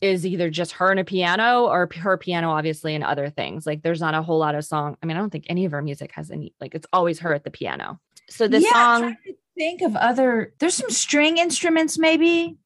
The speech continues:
Speaker 1: Mm-hmm.
Speaker 2: like
Speaker 1: Yeah.
Speaker 2: violins even. Okay. Okay.
Speaker 1: Mm-hmm.
Speaker 2: But yeah, there's
Speaker 1: Absolutely.
Speaker 2: no, like, drums or percussion, are there?
Speaker 1: In some of her older stuff or newer stuff, I think, yeah, like, uh, I think Boys for Pele had a lot more, like,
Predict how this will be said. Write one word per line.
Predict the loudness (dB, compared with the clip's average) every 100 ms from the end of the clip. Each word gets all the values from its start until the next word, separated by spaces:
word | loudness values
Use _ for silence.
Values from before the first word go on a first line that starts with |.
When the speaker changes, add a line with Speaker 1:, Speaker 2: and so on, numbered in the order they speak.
| _ -6
Speaker 1:
Mm-hmm. | -4 0
Speaker 2:
like | 2 2
Speaker 1:
Yeah. | -2 -6
Speaker 2:
violins | 0 2 4 4 4 4 0 -2
even. | -2 0 0 2
Okay. | 2 2 0 -2
Okay. | 0 0
Speaker 1:
Mm-hmm. | 0 0 0 -2 -4 _ -4
Speaker 2:
But | 0
yeah, | 2
there's | 4
Speaker 1:
Absolutely. | 4 0 -2
Speaker 2:
no, | -4 -4 -4
like, | -6 -10 -2
drums | 0 2 2 2
or | 0
percussion, | 0 -4 -4 -4 -2 -2 -2 2 4
are | 4 2 0
there? | -2 -6 -10 -14 _ _ _ _ _ _ _ _
Speaker 1:
In | -2 0
some | 2 2
of | 2
her | 2 4
older | 4 4 2 0
stuff | 0 2 2 4
or | 2
newer | 4 2 2 2
stuff, | 2 -2 0
I | -4 -2
think, | -2 -2 -2
yeah, | 2 4 4
like, | 2 0 -4 -6
uh, | -8 -4
I | -4
think | -4 -2
Boys | 0 0
for | -2
Pele | -6 0 2 2 2
had | 2 0
a |
lot | 0 0
more, | 0 0
like, | 0 -2 -4